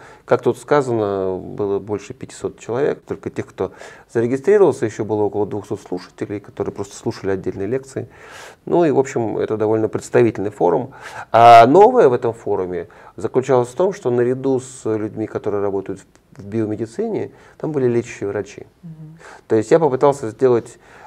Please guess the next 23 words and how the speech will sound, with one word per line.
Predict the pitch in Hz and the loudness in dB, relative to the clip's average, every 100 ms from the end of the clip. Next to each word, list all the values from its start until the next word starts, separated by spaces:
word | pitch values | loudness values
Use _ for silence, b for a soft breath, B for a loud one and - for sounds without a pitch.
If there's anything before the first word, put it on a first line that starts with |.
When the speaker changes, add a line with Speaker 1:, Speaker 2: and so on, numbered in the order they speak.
| B | B
Speaker 1:
э, | - | -6
в | 80 123 | -4 -4
общем, | 123 135 | -4 2
довольно | 143 147 139 | 4 4 2
сложную, | 139 151 151 101 95 90 87 | 0 4 6 6 0 -2 -4
на | 90 | -6
самом | 98 98 | -6 -4
деле, | 98 | -4
процедуру. | 104 - 156 190 170 | -6 -6 2 4 4
Это | - | 0
сложная | 135 131 123 | -2 0 -2
процедура | 117 117 113 | -4 -8 -6
во | 110 127 | 0 0
всех | - 101 | 0 -6
странах | - 87 85 - | -6 -10 -10 -8
мира. | - 190 165 147 B B B - | -4 -2 -2 -6 B B B -2
Я | 143 | 2
попытался | 156 143 139 | 4 2 0
посмотреть | 135 - 135 135 123 - | -6 -4 0 2 0 -2
на | |
ту | 110 117 | -4 -6
же | 107 | -6
самую, | 98 104 101 | -8 -6 -6